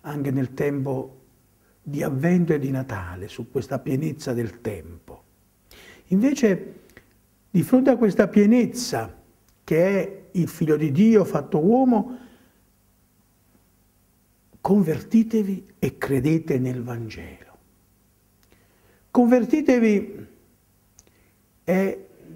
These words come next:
cambiate la mente e la vita. Cambiate pensieri e azioni. Credete,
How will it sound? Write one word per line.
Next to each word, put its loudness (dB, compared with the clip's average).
cambiate 2
la 2
mente 4
e -6
la -6
vita. -6
Cambiate 2
pensieri 2
e -2
azioni. -4
Credete, 2